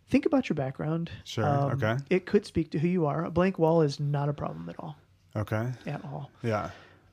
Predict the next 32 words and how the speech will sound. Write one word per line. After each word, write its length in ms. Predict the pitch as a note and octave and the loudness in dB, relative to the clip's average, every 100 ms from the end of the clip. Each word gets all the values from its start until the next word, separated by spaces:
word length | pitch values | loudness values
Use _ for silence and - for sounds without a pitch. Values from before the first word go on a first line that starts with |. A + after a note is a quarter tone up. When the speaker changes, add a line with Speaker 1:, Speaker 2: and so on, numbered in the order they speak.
| _ | _
Speaker 1:
Um, 640 | D#3+ D#3+ D3+ D3 C#3+ C#3 C3+ _ _ _ _ _ _ _ _ _ _ _ _ - - _ - | 4 4 4 0 -2 -6 -10 _ _ _ _ _ _ _ _ _ _ _ _ -20 -20 _ -2
I 160 | D#3+ | 6
love 300 | E3+ D#3 D#3 | 8 8 6
kids. 340 | - E3+ E3 D#3 | 4 2 2 2
I 40 | |
love 200 | D3+ D3+ | 0 0
animals 420 | D3 C#3+ D#3 D#3+ | -2 -2 -2 -2
and 100 | E3+ | -2
stuff, 300 | E3+ F#3 F#3 - | -2 0 0 0
but 160 | - | -8
probably 560 | - - - D#3 F3+ F#3+ | -12 -6 0 2 2 0
not 220 | F3 F3 | 0 -2
the 80 | F3 | -4
time 380 | - E3 E3+ E3+ | -4 -2 -2 -4
for 120 | F3 | -2
your 120 | E3 | -2
dog 280 | D3 C#3+ D3+ | -2 -4 -4
to 60 | D#3+ | -6
be 80 | |
jumping 300 | D#3+ E3 D#3 | -4 -4 -2
in 60 | E3 | -2
your 100 | D#3+ | -2
lap, 320 | D#3 D#3 D#3 | 0 -2 -2
your 120 | D3+ | -2
cat 260 | D3+ D3+ D3 | -4 -4 -6
to 60 | E3 | -4
be 160 | D#3 D3 | -6 -2
walking 300 | D#3+ D3 D#3+ | -4 -2 -4
across 280 | - E3 | -2 -4
the 100 | - | -6
keyboard. 640 | - E3+ D3+ D#3 D#3 D#3 D3 B2 | -4 -2 4 6 6 4 0 -2
Speaker 2:
Yeah. 300 | A#2+ G#2+ F#2+ | 0 2 -2